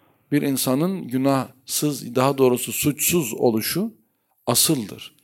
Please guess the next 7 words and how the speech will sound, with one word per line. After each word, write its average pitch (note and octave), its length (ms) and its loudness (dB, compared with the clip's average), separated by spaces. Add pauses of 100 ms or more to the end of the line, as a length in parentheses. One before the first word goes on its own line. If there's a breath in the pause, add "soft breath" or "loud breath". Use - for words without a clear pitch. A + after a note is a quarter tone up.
(200)
Suç F#3 280 2
ispat E3 440 4
edilinceye C#3 640 2
kadar C#3 320 0
suçsuz - 520 -2
kabul A#2 320 0
edilir. - 460 -8